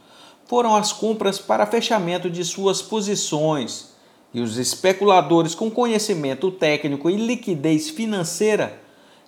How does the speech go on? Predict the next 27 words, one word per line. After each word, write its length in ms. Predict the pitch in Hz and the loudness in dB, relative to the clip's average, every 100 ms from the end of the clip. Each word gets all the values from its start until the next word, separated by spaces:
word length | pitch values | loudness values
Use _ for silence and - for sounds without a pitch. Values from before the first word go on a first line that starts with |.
| - | -10
que 80 | |
compraram 680 | 240 233 196 - 147 147 151 | -2 0 0 4 6 6 4
na 120 | 175 | 0
baixa 460 | 180 127 123 123 143 | 2 4 4 4 -2
de 160 | 135 202 | -2 0
ontem, 600 | 160 214 214 175 113 110 - - | 4 4 2 -2 -8 -10 -20 -10
no 140 | 143 | -8
fim 300 | 139 - 247 | -6 -2 -2
do 180 | 220 170 | -2 -4
dia, 560 | 127 175 220 156 - - - _ | -4 -2 0 0 -2 -16 -20 _
também 540 | 233 226 180 196 196 | -2 0 0 0 0
encerraram 580 | 196 226 185 160 170 180 | -2 2 2 4 4 4
suas 400 | 175 - 190 180 | 0 -2 0 0
posições 1040 | - 190 185 185 - 175 185 151 - - - - | -2 -4 -2 -4 -2 -2 0 -2 -6 -12 -20 -10
e 120 | 240 | -6
colheram 520 | 254 233 185 202 208 | 4 4 6 4 4
os 160 | 208 160 | 0 0
lucros. 760 | 160 202 208 147 120 - - - _ _ - - - - | 2 2 2 -2 -6 -6 -16 -20 _ _ -20 -20 -20 -6
As 220 | 113 104 | -4 -4
bolsas 520 | 110 160 170 160 147 | 0 2 4 2 4
asiáticas, 1160 | 190 214 196 185 139 139 - - 151 139 - - - _ | 6 4 4 4 6 6 2 -4 -4 -4 -12 -16 -20 _
americanas 1120 | - 170 202 208 240 220 - 156 151 147 131 | 0 0 2 0 0 -4 -4 -2 0 -2 0
e 80 | 160 | 0
brasileira 720 | 185 220 180 175 190 214 180 | 2 2 2 2 2 2 -2
tiveram 680 | 175 254 233 208 208 214 214 | -4 -6 -2 4 4 4 2
um 100 | 220 | 2
alívio, 680 | 208 185 202 214 135 117 | 2 2 2 0 -2 -6